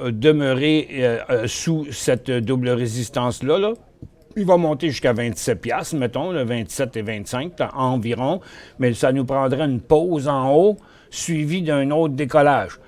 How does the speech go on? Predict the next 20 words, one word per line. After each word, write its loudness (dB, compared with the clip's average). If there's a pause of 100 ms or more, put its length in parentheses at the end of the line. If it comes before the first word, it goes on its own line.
(240)
Donc, 2
c'est -4
vraiment 0
cette 0
résistance-là, -2
elle 0
est 4
très 2
importante -2 (320)
et 2
ça 0
va 6
être 2
à 4
vingt-sept 0
et -2
soixante, 0
le -8
point -8
d'entrée. -8